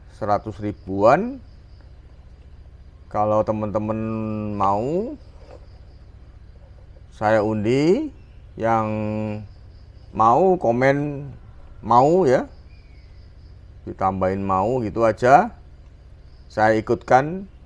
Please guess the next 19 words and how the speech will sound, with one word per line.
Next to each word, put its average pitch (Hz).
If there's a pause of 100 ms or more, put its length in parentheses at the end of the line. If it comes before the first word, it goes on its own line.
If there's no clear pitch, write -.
(140)
undian, 104
ya. 127
Yang 110
tidak 82
mau, 120 (1200)
ya, 95 (640)
di -
cancel, 101 (240)
ya. 196 (920)
Berarti 107
tidak 82
mau, 87
karena 90
ini 113
kamera 101
murah, 104
ya, 113 (260)
action 101
cam. 208